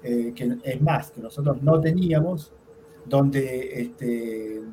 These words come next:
donde está involucrada la pedagogía, si, eh, o sea,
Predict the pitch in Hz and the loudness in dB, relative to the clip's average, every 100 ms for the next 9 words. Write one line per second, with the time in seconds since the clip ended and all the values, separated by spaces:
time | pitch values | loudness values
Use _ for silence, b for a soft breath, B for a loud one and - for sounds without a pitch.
0 | - - 127 123 151 151 139 139 143 143 | -12 -8 -8 2 6 8 6 6 6 8
1 | 139 135 135 135 143 143 - 151 151 147 | 6 2 0 0 0 0 4 6 8 8
2 | 143 139 131 - 120 - - 113 110 123 | 6 4 -2 -6 -8 -8 -8 -10 -10 -12
3 | 123 120 127 | -12 -6 -6